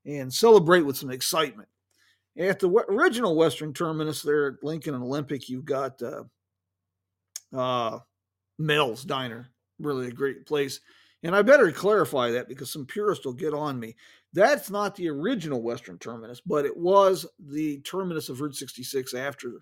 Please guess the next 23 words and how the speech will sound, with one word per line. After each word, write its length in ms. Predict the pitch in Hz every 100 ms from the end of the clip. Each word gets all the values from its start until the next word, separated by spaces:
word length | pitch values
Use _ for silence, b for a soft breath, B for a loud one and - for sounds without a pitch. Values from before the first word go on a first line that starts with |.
| -
nineteen 640 | 135 143 131 139 135 123 127
thirty-seven. 1300 | - - 170 156 135 123 - - 156 139 113 101 _ b b b b -
The 120 | 143
original 480 | 139 185 156 151 127
Western 380 | 139 - 156 127
Terminus 440 | 135 131 131 127
was 200 | 123 113
downtown 560 | 127 123 127 131 127 123
Los 260 | 131 -
Angeles 460 | 135 131 123 127 - _ _ _
at 140 | 160 135
seventh 520 | - 208 196 165 -
and 260 | 135 135 123
Broadway, 680 | 135 139 160 135 117 120 - _ _ _ _ _ _ _ _ _ _ _ _ _ _ _ b b b b _ -
uh, 300 | 127 123 120
down 240 | 139 139
in 60 | 127
the 80 |
historic 500 | 117 110 175 147 127
theater 600 | - - - 151 147 123
district. 640 | 117 110 127 - - - _ _ _ _ _ _ _ _ _ _ _ _ _ _ _ _ _ _ _ _ _ _ _ _ _ _ _ - 233
Ah, 200 | 185 165
Margaret. 760 | 135 123 127 135 131 120 -